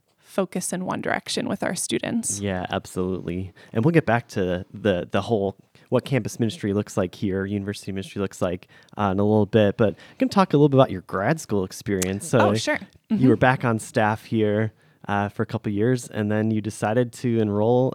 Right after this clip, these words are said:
Speaker 2: in the Master of Fine Arts in Creative Writing program. Now, what, like, spurred that on for you?
Speaker 1: Yeah. So I'm actually in my sixth year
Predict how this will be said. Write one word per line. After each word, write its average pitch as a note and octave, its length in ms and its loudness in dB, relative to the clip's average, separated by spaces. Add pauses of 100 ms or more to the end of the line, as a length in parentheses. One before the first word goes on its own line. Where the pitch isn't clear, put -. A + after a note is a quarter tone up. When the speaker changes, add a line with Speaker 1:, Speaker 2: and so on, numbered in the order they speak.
Speaker 2:
in G#2+ 260 -2
the G#2 100 -4
Master G#2 380 -4
of A2+ 80 -2
Fine A2+ 180 0
Arts A#2 420 -2
in A2 140 -4
Creative A#2 340 0
Writing A2 280 2
program. F2 600 -6
Now, G#2 200 -4
what, C3 200 2
like, D3+ 200 4
spurred B2+ 320 0
that G2+ 160 2
on F2+ 180 -4
for - 140 -8
you? F#2 280 -2 (200)
Speaker 1:
Yeah. F#3+ 800 0
So G#3+ 1000 4
I'm A#3 180 4
actually B3 360 -2
in C4 60 2
my G3+ 100 2
sixth - 720 -4
year F3 480 -6